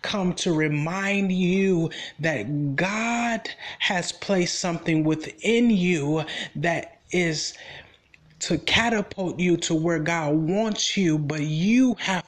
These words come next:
to spend time with God and know that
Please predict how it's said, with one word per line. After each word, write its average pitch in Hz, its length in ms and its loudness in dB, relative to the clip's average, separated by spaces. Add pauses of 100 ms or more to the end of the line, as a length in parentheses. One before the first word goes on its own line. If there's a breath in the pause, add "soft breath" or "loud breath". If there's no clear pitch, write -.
to 165 120 0
spend 151 500 0
time 214 500 0
with 160 260 -2
God 165 400 -2 (800)
and 156 340 2
know 180 380 0 (320 loud breath)
that 165 340 -2